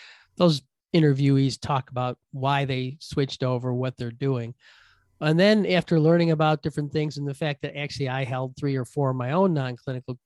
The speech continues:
jobs during those years, I opened, uh, I, I just produce courses, basically. It's called the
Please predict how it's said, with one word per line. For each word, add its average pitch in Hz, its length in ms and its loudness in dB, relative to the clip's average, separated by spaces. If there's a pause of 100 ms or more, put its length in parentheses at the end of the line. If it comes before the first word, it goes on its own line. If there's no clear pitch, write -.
(120)
jobs 123 380 -6
during 120 340 -4 (220)
those 123 280 -6
years, 123 340 -2
I 120 260 -6 (220)
opened, 123 440 -4
uh, 113 200 -6 (440)
I, 190 240 0
I 175 60 4
just 156 220 -2
produce 127 280 -2
courses, 117 520 -8
basically. 123 520 -6
It's 120 180 -8
called 127 260 -6
the 120 360 -4